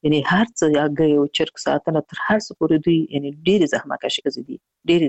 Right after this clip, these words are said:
زیاتې زحمتکشې ښځې دي. خو دا و چې پخوا لږ، اه، د نظام نه وروسته اگر چې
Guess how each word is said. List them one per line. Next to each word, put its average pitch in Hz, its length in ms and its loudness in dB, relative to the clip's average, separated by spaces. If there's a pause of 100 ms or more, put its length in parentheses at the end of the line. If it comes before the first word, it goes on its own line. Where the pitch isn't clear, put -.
زیاتې 160 320 0
زحمتکشې - 760 -6
ښځې 131 220 0
دي. 127 140 -4 (440)
خو 160 160 2
دا 185 200 2
و 190 100 2
چې - 220 -8
پخوا 175 280 -2
لږ، 165 160 0 (120)
اه، 143 260 0
د 151 120 -4 (340)
نظام 151 300 -2
نه 143 80 0
وروسته 143 440 -4 (500)
اگر 147 240 0
چې 147 160 -6